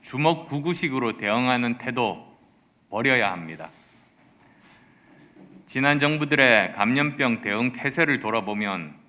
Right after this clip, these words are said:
보건 전문가가 컨트롤 타워를 맡았던 사스 때는 세계적으로 대규모 감염병 사태가 처음이었음에도 불구하고 인명 피해 없이 넘어갈 수 있었습니다. 반면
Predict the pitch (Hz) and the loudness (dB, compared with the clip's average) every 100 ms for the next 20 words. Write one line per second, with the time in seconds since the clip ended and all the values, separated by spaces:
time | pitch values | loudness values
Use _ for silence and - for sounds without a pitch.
0 | _ _ _ _ _ _ 98 110 131 127 | _ _ _ _ _ _ -8 -4 -2 -2
1 | 110 120 127 123 120 110 95 - - 143 | -2 -2 -2 -2 0 2 2 -2 -6 -8
2 | 139 175 165 165 - 165 139 113 101 101 | -6 -4 -4 -4 -4 -2 -2 -2 -2 -4
3 | 104 - 101 95 80 - - _ - 143 | -12 -8 -8 -6 -12 -16 -20 _ 0 0
4 | 160 - - 104 101 85 - - _ _ | 0 -4 -10 -8 -8 -12 -16 -20 _ _
5 | - - - _ _ - - - - _ | -20 -20 -20 _ _ -20 -20 -20 -20 _
6 | - 165 143 147 151 135 127 113 - 101 | -6 -2 2 2 2 2 2 0 0 -2
7 | 123 160 170 147 - 107 127 139 139 147 | 0 0 2 0 0 -2 0 0 0 0
8 | 139 131 120 - 113 113 104 - - 185 | -2 -4 -8 -4 0 2 0 -2 -4 -2
9 | 190 185 135 - 113 101 98 98 101 107 | 0 0 -4 -4 -6 -4 -8 -8 -6 -2
10 | 113 104 95 82 - _ _ _ _ - | -2 -2 -6 -8 -14 _ _ _ _ -20
11 | _ - 151 143 160 170 170 151 139 127 | _ -6 -4 0 0 0 -2 0 2 2
12 | 101 - 113 101 87 110 143 117 101 - | 0 -6 -4 -2 -2 -2 -2 -2 -6 -8
13 | 120 120 - 80 78 76 73 _ _ _ | -10 -10 -14 -16 -16 -18 -20 _ _ _
14 | _ _ _ _ _ _ _ _ _ _ | _ _ _ _ _ _ _ _ _ _
15 | _ 98 113 135 127 113 82 | _ -4 0 2 2 0 -4